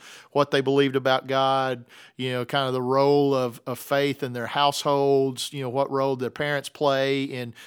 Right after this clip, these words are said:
discipling them, pouring into them. And, and what,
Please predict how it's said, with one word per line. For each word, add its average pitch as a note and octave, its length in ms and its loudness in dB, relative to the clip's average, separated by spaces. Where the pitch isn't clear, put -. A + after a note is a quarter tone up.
discipling C#3 600 -6
them, C3+ 260 -6
pouring C#3+ 340 0
into C3 220 -4
them. C3 400 -6
And, C#3 640 0
and C3+ 220 -4
what, E3+ 340 4